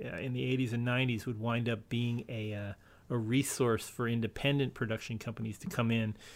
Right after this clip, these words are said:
uh, put together, you know, they put together, um, a limited partnership, go in, make a movie, and then close down that enterprise. And all they would do is they would hire the,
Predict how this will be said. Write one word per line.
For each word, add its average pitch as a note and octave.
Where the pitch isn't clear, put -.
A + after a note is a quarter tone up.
uh, B2
put -
together, B2+
you C3
know, A2
they A2
put -
together, A#2
um, G#2+
a A#2+
limited A#2
partnership, A#2+
go B2+
in, A#2
make A#2
a A#2
movie, A2+
and A#2
then A2
close B2
down A#2
that A2
enterprise. A#2
And A#2
all A#2
they A2
would G#2+
do B2
is A2
they A2
would G#2+
hire A#2+
the, G#2